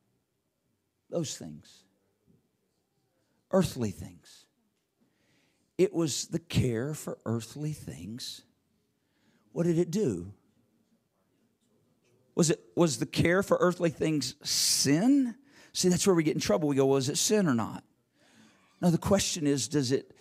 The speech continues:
impact my effectiveness in the kingdom? Does it please him or not? And so what happens, Jesus told his disciples, is these cares of life, these thorns, the cares of life, the deceitfulness of riches,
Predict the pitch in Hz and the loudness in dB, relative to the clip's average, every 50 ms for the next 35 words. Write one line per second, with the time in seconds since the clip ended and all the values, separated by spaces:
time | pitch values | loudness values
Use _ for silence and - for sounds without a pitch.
0 | - _ _ _ - 170 185 190 - - 170 - 135 113 143 - - - 143 135 | -20 _ _ _ 2 2 2 2 2 2 0 0 0 0 -4 -8 -8 -4 -2 0
1 | 123 127 135 127 - - - 160 - - - - 123 117 113 104 113 123 - - | 0 0 0 -2 -2 -4 -4 -4 -4 -4 -6 -6 -4 -2 0 0 0 0 -2 -4
2 | - - 139 139 135 131 - - - 151 165 156 127 107 92 - - - - - | -2 0 2 2 2 2 0 -2 -4 -4 -2 -2 -2 -4 -4 -6 -12 -20 -20 -12
3 | - - 147 160 165 131 151 156 - - - - 180 170 156 151 151 151 - - | -2 2 2 2 2 2 0 -2 0 2 0 2 2 2 0 0 0 -2 -4 -2
4 | - - - 349 330 294 160 139 123 110 104 - - - 120 113 92 90 90 - | -2 -2 -4 -2 -2 -2 0 0 0 -2 -4 -4 -6 -8 -6 -6 -6 -6 -8 -10
5 | - 143 - _ _ _ - - - - - - _ _ _ _ _ _ _ _ | -12 -16 -18 _ _ _ -16 -14 -14 -14 -16 -20 _ _ _ _ _ _ _ _
6 | _ _ _ _ _ _ _ _ _ _ _ _ _ _ _ _ _ _ _ _ | _ _ _ _ _ _ _ _ _ _ _ _ _ _ _ _ _ _ _ _
7 | _ _ _ _ _ - - - - - - - - - _ _ 202 196 - - | _ _ _ _ _ -20 -20 -20 -20 -20 -20 -20 -20 -20 _ _ 0 2 4 4
8 | 233 214 208 - 175 - - 240 262 269 - - - 196 180 175 147 - - - | 6 4 4 4 2 2 4 4 2 2 0 -2 -4 -2 -2 -2 -2 -4 -4 -6
9 | - - - - _ _ - 135 - 226 262 - - 156 202 202 - - - - | -10 -18 -20 -20 _ _ -2 2 4 4 6 4 4 2 2 2 2 2 2 2
10 | 180 180 180 170 147 147 165 - 208 180 214 247 - 208 185 143 151 170 151 - | 2 4 4 2 2 0 0 0 2 2 2 2 2 0 2 2 2 2 0 0
11 | - - - - 165 202 190 160 - - - - 220 226 247 240 202 185 180 185 | -4 -10 -10 0 2 4 4 4 2 2 4 6 8 8 8 6 4 2 2 4
12 | 202 202 202 202 208 - 175 175 151 - - - 233 233 240 226 202 175 151 123 | 4 4 4 2 0 -2 0 0 0 0 2 2 4 4 4 4 4 2 0 -2
13 | 143 170 - - - 196 214 226 233 233 208 160 185 165 180 190 185 180 147 - | -2 -2 2 2 4 6 6 6 6 4 4 2 0 2 2 2 2 2 0 -2
14 | - - - - - 175 165 156 180 - - - 247 247 240 - - 220 208 202 | -8 -18 -16 0 2 4 4 4 4 4 4 4 4 2 2 0 2 4 4 4
15 | 190 196 196 - - 196 175 156 196 220 214 - 202 175 - | 4 4 4 4 2 2 2 4 2 2 4 4 2 2 2